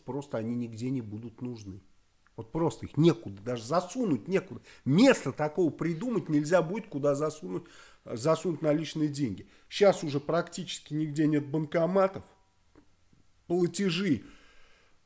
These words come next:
в Швеции наличными, знаешь, сколько, а, в прошлом году,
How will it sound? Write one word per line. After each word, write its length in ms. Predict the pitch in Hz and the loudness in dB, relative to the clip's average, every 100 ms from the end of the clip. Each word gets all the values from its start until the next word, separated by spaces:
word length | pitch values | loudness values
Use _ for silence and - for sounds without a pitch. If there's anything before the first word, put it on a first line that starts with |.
| _ | _
в 60 | - | -10
Швеции 680 | 170 196 160 - 120 127 - _ _ - _ _ - | 0 2 2 0 -4 -4 -8 _ _ -20 _ _ -4
наличными, 640 | 123 151 175 - 127 110 | 4 4 4 -2 -4 -4
знаешь, 300 | 107 151 175 | -4 -4 -4
сколько, 340 | - 120 - 120 | -4 -8 -8 -10
а, 680 | - - - - - 135 | -12 -18 -16 -14 -12 -12
в 80 | 131 | -10
прошлом 420 | 127 123 - 110 | -6 -6 -6 -6
году, 440 | 113 113 113 151 | 0 0 0 -6